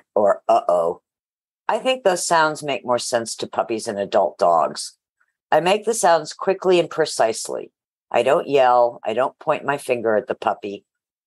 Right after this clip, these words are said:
As soon as Kenobi responds, I say yes or good boy. I do occasionally get some assistance from the resident hall monitor, also known as Wookie. If she sees Kenobi doing something wrong, such as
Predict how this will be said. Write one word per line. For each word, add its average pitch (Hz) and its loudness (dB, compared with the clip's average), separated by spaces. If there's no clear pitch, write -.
As 127 0
soon 185 2
as 202 0
Kenobi 170 2
responds, 120 0
I 113 0
say 107 -2
yes 117 0
or 113 -2
good 107 -2
boy. - -4
I 196 2
do 240 2
occasionally 175 2
get 143 0
some 151 -2
assistance - -4
from 123 -2
the 120 2
resident 131 0
hall 120 2
monitor, 110 0
also 110 0
known 104 -4
as 98 -6
Wookie. - -6
If 165 2
she 240 0
sees 208 2
Kenobi 151 0
doing 143 2
something 135 -2
wrong, 113 2
such 120 -2
as 110 -2